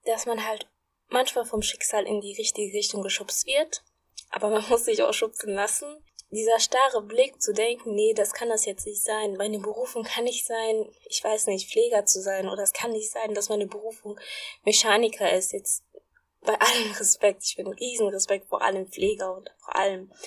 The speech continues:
Leuten, die einen Handwerksberuf haben. Aber manchmal stellt man sich halt so vor, dass nur ein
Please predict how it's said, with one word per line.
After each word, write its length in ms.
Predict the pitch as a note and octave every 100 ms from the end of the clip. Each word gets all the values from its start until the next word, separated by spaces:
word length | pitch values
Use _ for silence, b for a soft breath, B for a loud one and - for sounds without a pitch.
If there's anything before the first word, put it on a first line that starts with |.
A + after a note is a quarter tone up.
| B B B B
Leuten, 400 | G3 G#3 G#3 G3+
die 100 | G3
einen 180 | F#3+ -
Handwerksberuf 720 | G#3+ - G3 - - F#3+ F#3+ -
haben. 440 | - G3 F#3+ G3 _ _
Aber 400 | A3 A3 A3 G#3 - -
manchmal 360 | A#3 A3+ A#3+
stellt 260 | A3 A#3 A3+
man 120 | A#3
sich 180 | A3 -
halt 120 | G#3+
so 120 | G#3+
vor, 280 | G3+ A#3 A3
dass 300 | G#3 G3+ - -
nur 460 | G#3+ A#3+ B3 -
ein 280 | G3+ G3+ G3+